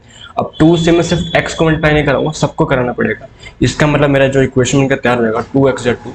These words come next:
प्लस टू वाई is equal to फैक्ट हो जाए टेन हो जाएगा and सेकंड इक्वेशन से बन जाएगा,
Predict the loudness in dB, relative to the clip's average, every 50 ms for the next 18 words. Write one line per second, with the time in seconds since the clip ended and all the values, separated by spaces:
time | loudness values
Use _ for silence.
0 | -16 -20 -20 -20 -20 -20 -14 -12 -10 -10 -10 -12 -18 -20 -20 -20 -20 -20 -20 -20
1 | -20 -20 -20 -20 -6 0 0 0 0 0 -4 -6 -2 0 2 4 4 2 2 0
2 | -4 -6 -12 -16 -4 -2 -2 0 0 -2 0 0 -2 -2 -2 -6 -10 -4 -2 -2
3 | -2 0 0 -2 -2 0 -2 -4 -6 -10 _ _ -20 -20 _ -20 -20 _ _ _
4 | -2 0 0 0 0 0 0 0 0 -2 -6 -12 _ _ -4 -2 -2 0 0 0
5 | 0 0 0 -2 0 0 -2 -2 0 -4 -2 -2 0 0 2 2 2 2 2 2
6 | 0